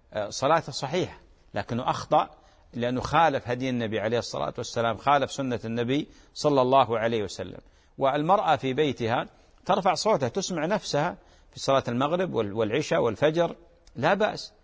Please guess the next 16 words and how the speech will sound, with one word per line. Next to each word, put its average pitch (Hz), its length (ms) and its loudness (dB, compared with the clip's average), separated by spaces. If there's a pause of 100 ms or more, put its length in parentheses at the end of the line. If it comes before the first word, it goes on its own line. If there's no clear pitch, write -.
(260)
إلا 220 220 2
إذا 190 200 4
وجد 160 300 2
يعني 120 400 -4
شخص - 300 -2
أجنبي 131 520 0 (240)
لا 131 140 4
يحل 131 400 0
لها، 113 320 -2 (260)
نعم 139 300 0
تسر، 160 420 0 (420)
تسر 160 360 0
و-، 147 120 4
و-، 143 380 4
لأن 143 300 0
المرأة 147 440 2